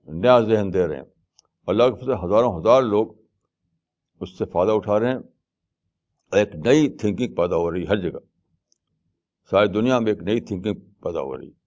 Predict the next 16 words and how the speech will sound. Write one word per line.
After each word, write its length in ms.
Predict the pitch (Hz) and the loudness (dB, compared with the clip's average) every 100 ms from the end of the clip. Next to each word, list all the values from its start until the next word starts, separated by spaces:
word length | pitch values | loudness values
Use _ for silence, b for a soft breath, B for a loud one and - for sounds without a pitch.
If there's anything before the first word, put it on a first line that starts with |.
| _ _ _ _ _ _ _ _ _ | _ _ _ _ _ _ _ _ _
تو 100 | - | -8
آپ، 200 | - 123 - - _ _ _ _ _ _ | 0 0 0 -10 _ _ _ _ _ _
آپ 200 | - 98 92 - | -2 0 -2 -10
سوال 320 | - 110 143 | 0 2 2
کیوں 160 | 151 123 | 0 -2
کر 140 | 127 | -2
رہے 80 | 95 | 0
ہیں؟ 80 | 90 | -2
آپ 160 | - | -4
ساتھ 280 | - 101 101 | -4 -2 -2
دیجیے، 260 | 131 151 156 | -2 -2 -4
امن 440 | 147 117 117 127 | -6 -8 -6 -4
مشن 240 | 113 147 | -6 -6
کا 60 | 120 | -4
ساتھ 220 | 110 143 | -2 -2
دیجیے۔ 260 | 139 156 | -2 -6